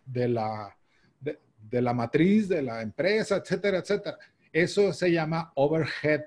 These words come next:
costos de overhead corporativos. Entonces, eso también cuesta siete por ciento del costo de, del precio de venta del vehículo, siete por ciento es para pagar el costo del overhead corporativo.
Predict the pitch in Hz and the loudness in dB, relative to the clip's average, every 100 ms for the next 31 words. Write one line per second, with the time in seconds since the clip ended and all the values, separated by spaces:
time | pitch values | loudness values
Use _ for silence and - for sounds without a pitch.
0 | _ - 156 - 151 160 156 147 147 143 | _ -6 -4 -2 0 0 0 0 -2 -2
1 | - _ - 143 123 - 135 131 - 208 | -6 _ -4 0 0 0 0 0 2 2
2 | 233 185 - - _ _ _ _ _ _ | 2 0 -6 -20 _ _ _ _ _ _
3 | _ _ _ _ _ _ _ 131 156 175 | _ _ _ _ _ _ _ -8 -4 -2
4 | 185 - _ - 220 285 277 277 269 - | -2 -4 _ 2 4 6 4 2 0 -4
5 | 156 180 165 220 220 - 143 - _ - | -6 -6 0 0 0 -4 -8 -10 _ -18
6 | - 180 180 190 226 - 240 - 202 151 | -6 0 4 6 4 2 0 0 0 -2
7 | - 214 240 220 196 170 135 113 - - | -2 -2 0 -2 -4 -2 -2 -4 -8 -6
8 | 185 190 - - 226 226 - _ _ _ | -4 -4 -4 0 0 0 -12 _ _ _
9 | - 175 - 156 147 156 175 220 202 151 | -8 -8 0 2 4 2 2 4 4 4
10 | 180 202 180 139 151 208 202 196 208 220 | 2 2 0 0 -2 -2 2 4 4 2
11 | 208 165 196 196 202 220 180 - 123 143 | -2 -2 -2 -2 -4 -2 -2 -2 -4 -2
12 | 208 - _ _ _ 147 135 - 165 147 | -4 -8 _ _ _ 0 0 0 -2 0
13 | - 190 160 143 160 170 - - 156 165 | 2 2 2 2 0 -2 -4 -6 -6 -6
14 | 139 131 113 - 139 131 | -8 -8 -10 -6 -6 -6